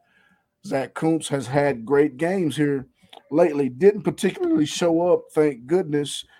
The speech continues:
because Owens had him in the game. I gotta continue to revisit that <laughs> because I just love it. But Owens <laughs> had him in the game. So he, he didn't particularly play well in this game against Marshall.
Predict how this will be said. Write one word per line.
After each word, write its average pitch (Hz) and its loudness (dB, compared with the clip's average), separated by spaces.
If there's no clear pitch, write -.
because 143 0
Owens 180 0
had 143 -2
him 131 -2
in 123 -4
the 123 -8
game. 131 -10
I 127 -6
gotta 135 -2
continue 143 -2
to 135 -6
revisit 135 0
that 220 -4
<laughs> - -20
because 139 -4
I 131 -4
just 123 -8
love 160 0
it. 220 -8
But - -4
Owens 180 2
<laughs> - -14
had 175 2
him 175 2
in 160 -4
the 147 -4
game. 143 -6
So 170 2
he, 175 2
he 202 2
didn't 190 0
particularly 185 2
play 165 4
well 151 4
in 165 2
this 156 2
game 156 4
against 139 -2
Marshall. 139 -4